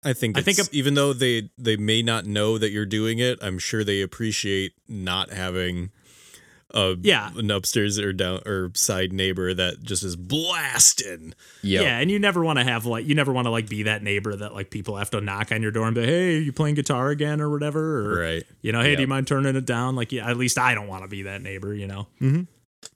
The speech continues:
Speaker 2: So, ooh, we
Speaker 3: Just
Speaker 2: lost the
Speaker 3: noticed I
Speaker 2: video feed.
Speaker 3: froze.
Speaker 2: Oh, there
Speaker 1: Okay.
Speaker 2: we go, yeah. He's back.
Speaker 3: There I am.
Speaker 1: Oof.
Speaker 3: I f-, I
Speaker 2: He's
Speaker 3: froze for a
Speaker 2: back.
Speaker 3: minute.
Speaker 1: I also n-, n-, realized that, uh,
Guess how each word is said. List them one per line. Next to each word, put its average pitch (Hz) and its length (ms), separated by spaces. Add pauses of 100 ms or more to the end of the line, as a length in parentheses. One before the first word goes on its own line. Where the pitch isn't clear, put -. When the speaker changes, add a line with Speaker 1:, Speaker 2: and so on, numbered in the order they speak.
(240)
Speaker 2:
So, 95 400 (960)
ooh, 95 100
we 107 60
Speaker 3:
Just 101 120
Speaker 2:
lost 104 180
the - 60
Speaker 3:
noticed 107 80
I 120 40
Speaker 2:
video 123 220
feed. 117 260
Speaker 3:
froze. - 320 (160)
Speaker 2:
Oh, 120 180
there 80 120
Speaker 1:
Okay. 98 120
Speaker 2:
we 107 80
go, 147 180
yeah. 127 240 (840)
He's 104 180
back. 127 320 (180)
Speaker 3:
There 82 160
I 71 220
am. 73 140 (420)
Speaker 1:
Oof. 107 160
Speaker 3:
I - 40
f-, - 260
I - 20
Speaker 2:
He's 107 100
Speaker 3:
froze 80 300
for 127 60
a - 60
Speaker 2:
back. 69 60
Speaker 3:
minute. 73 240 (880)
Speaker 1:
I 98 60
also 98 560 (380)
n-, 104 160 (200)
n-, 104 340
realized 95 680
that, 87 340
uh, 82 500